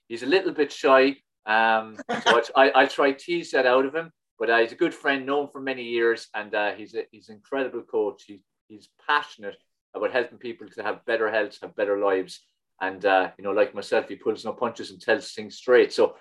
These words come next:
it's gonna be very educational, very informative. I'm sure it'll even be amusing at times. Doctor Joe Casper, welcome to the Mind Body Health Podcast.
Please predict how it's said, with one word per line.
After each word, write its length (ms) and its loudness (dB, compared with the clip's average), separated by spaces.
it's 80 -20
gonna 80 -6
be 80 4
very 240 10
educational, 540 4
very 160 4
informative. 640 -2
I'm 80 -14
sure 220 -2
it'll 100 -6
even 160 -6
be 160 -4
amusing 560 -2
at 160 -8
times. 460 -4
Doctor 240 2
Joe 160 4
Casper, 380 2
welcome 400 0
to 100 -18
the 80 -8
Mind 220 0
Body 160 4
Health 140 2
Podcast. 560 0